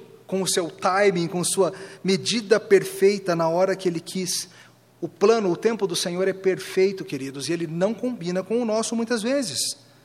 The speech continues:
E é interessante que depois que nasce José, Jacó começa a ter um interesse diferente na família. Aí que ele vai falar com Labão e falar, "Ó, tem meus filhos, tem minhas esposas, por favor, deixe-me ir embora,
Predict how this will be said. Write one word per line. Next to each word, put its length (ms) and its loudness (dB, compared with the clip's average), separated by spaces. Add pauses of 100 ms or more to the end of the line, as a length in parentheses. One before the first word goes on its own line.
(1300)
E 80 -4
é 40 2
interessante 800 4
que 100 -2
depois 340 4
que 120 -4
nasce 440 0
José, 480 2 (220)
Jacó 540 4
começa 420 4
a 40 -2
ter 100 -2
um 80 2
interesse 500 2
diferente 500 2
na 120 0
família. 440 -2 (160)
Aí 280 8
que 80 2
ele 120 4
vai 180 6
falar 280 2
com 140 -4
Labão 400 6
e 40 0
falar, 260 6
"Ó, 80 4
tem 120 0
meus 220 -6
filhos, 240 -6
tem 160 0
minhas 160 -2
esposas, 480 2 (300)
por 120 0
favor, 240 4
deixe-me 340 2
ir 220 0
embora, 540 4